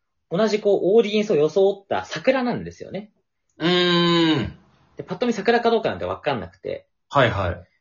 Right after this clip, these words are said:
Speaker 1: で、
Speaker 2: うん。
Speaker 1: その、一緒にこう、オーディエンスとして参加して聞いてると、う-、「あ、これこれ、成田さんこれすごいですね」とか言って、すげえ持ち上げて持ち上げて、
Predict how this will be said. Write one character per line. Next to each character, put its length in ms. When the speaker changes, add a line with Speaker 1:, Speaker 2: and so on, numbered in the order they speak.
Speaker 1:
で、 240
Speaker 2:
う 40
ん。 120
Speaker 1:
そ 60
の、 100
一 80
緒 140
に 100
こ 200
う、 20
オ 40
ー 20
デ 80
ィ 40
エ 40
ン 60
ス 40
と 60
し 60
て 40
参 140
加 100
し 100
て 80
聞 20
い 40
て 60
る 60
と、 100
う-、 160
「あ、 200
こ 120
れ 60
こ 100
れ、 80
成 180
田 60
さ 100
ん 60
こ 80
れ 80
す 160
ご 160
い 40
で 60
す 140
ね」 140
と 80
か 80
言 40
っ 40
て、 60
す 160
げ 80
え 40
持 160
ち 140
上 80
げ 100
て 80
持 140
ち 140
上 80
げ 100
て、 300